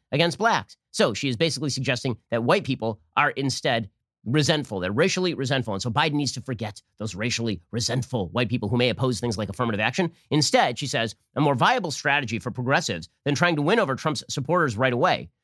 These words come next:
would be to continue to win elections powered by energized majorities of black Americans in critical states in coalitions with other ge-, energized people of color, rightfully taking their place in American politics and the critical mass of whites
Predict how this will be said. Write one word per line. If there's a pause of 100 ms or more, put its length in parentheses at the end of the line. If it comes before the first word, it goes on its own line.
(140)
would
be
to
continue
to
win
elections
powered
by
energized
majorities (160)
of
black
Americans
in
critical
states (160)
in
coalitions (140)
with
other
ge-,
energized
people
of
color, (240)
rightfully
taking
their
place
in
American
politics
and (160)
the
critical
mass
of
whites